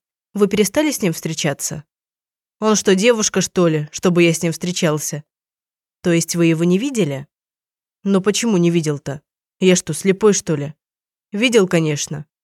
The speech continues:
Мы пересекались с ним в клубах, на вечеринках. Да и вообще, мало ли на свете хороших мест, где могут встретиться приличные люди?" Задал он риторический вопрос. "Ясное дело", подумала про себя Мирослава.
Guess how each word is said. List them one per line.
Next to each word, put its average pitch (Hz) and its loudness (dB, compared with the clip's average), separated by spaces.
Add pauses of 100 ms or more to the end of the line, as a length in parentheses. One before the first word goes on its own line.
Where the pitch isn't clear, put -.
(340)
Мы 190 4
пересекались 190 2
с - -8
ним 160 0
в - -8
клубах, 185 0
на 175 0
вечеринках. 170 -2 (500)
Да 185 4
и 185 4
вообще, 175 0 (160)
мало 208 4
ли 190 4
на 180 4
свете 170 0
хороших 175 -2
мест, 190 -2
где 165 -2
могут 165 0
встретиться 180 -2
приличные 175 2
люди?" 151 -2 (600)
Задал 180 2
он 175 0
риторический 175 -2
вопрос. 156 -6 (840)
"Ясное 240 2
дело", 160 0 (120)
подумала 170 2
про 165 -4
себя 160 -2
Мирослава. 160 -4